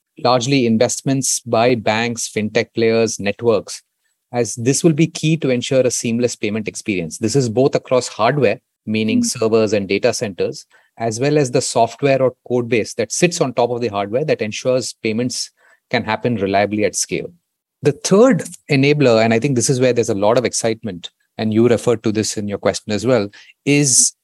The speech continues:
Speaker 1: this notion of product innovation. Similar to U P I, there are many exciting transformative technologies that are in the pipeline. Some of them are corollaries to U P I, such as U P I Lite, but some of them are,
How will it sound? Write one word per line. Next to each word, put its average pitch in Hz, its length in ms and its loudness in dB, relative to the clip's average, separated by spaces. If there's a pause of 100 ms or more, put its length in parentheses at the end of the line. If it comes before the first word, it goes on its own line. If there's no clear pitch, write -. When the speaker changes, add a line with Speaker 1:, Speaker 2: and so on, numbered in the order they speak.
(140)
Speaker 1:
this 139 200 -2
notion 139 280 0
of - 160 -2
product 127 360 0
innovation. 95 480 -8 (520)
Similar 196 460 6
to 233 100 2
U 127 200 0
P 127 200 0
I, 101 120 -2
there 120 160 0
are 131 120 2
many 120 440 -2
exciting 131 760 -2
transformative 117 680 -2
technologies 110 600 -2
that 110 120 -6
are 104 140 4
in 107 120 -2
the 113 80 -4
pipeline. 92 520 -4 (320)
Some 135 260 0
of 165 140 2
them 165 240 2 (100)
are 139 400 4 (320)
corollaries 131 580 2
to 139 100 -4
U 127 140 -2
P 123 180 0
I, 123 260 -2
such - 240 -4
as 113 160 0
U 107 140 0
P 113 140 0
I 104 100 2
Lite, 95 400 -2 (400)
but 135 100 2
some 170 160 2
of 151 140 0
them 160 120 4
are, 143 240 0